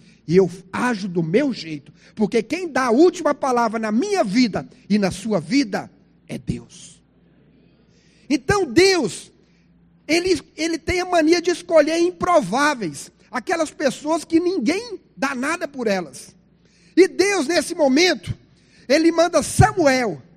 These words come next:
ungir o novo rei de Israel, chamado Davi. Então, Samuel, ele, segundo a ordem do Senhor, ele vai, ele unge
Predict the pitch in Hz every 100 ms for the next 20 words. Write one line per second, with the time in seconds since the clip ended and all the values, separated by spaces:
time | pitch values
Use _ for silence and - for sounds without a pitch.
0 | _ _ _ - 262 254 165 269 440 392
1 | 262 339 339 294 233 285 277 254 277 254
2 | 262 170 - _ - - 202 170 233 311
3 | 320 349 - - - _ _ - 139 -
4 | 165 156 - _ _ _ _ _ _ _
5 | - 269 330 381 339 170 - _ _ -
6 | - 320 302 247 254 254 233 _ _ _
7 | - 320 320 277 - - _ _ _ _
8 | _ 349 - 330 277 392 381 311 302 294
9 | 277 285 - 262 208 226 240 - - -
10 | 359 339 208 302 320 285 339 359 453 453
11 | 392 208 226 127